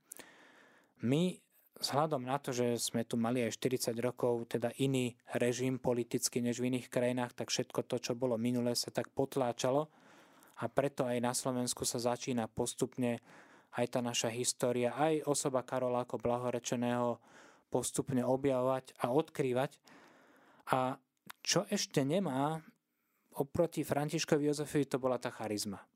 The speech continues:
František Jozef bol typický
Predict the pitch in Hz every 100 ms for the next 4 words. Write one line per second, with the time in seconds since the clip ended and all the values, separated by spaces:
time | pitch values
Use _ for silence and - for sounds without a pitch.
0 | _ _ _ _ _ - - - - 147
1 | 175 202 160 127 147 160 147 131 117 170
2 | 165 170 - - 147 139